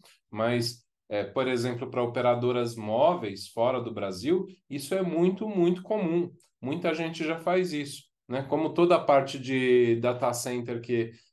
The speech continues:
a gente vai falar, também já tem gente fazendo. É isso, só queria acrescentar isso. Pode voltar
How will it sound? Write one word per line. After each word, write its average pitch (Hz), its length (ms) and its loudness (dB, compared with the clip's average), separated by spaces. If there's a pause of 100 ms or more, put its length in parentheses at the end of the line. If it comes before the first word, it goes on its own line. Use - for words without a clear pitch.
a 117 60 -8
gente 117 240 -4
vai 120 220 2
falar, 127 300 4
também 170 580 2
já 117 480 4
tem 120 260 -4
gente 101 300 -8
fazendo. 92 420 -2 (640)
É 294 140 -2
isso, 127 240 -2
só 147 120 -2
queria 175 260 0
acrescentar 143 580 -2
isso. 170 340 -6 (420)
Pode 135 260 -4
voltar 117 760 0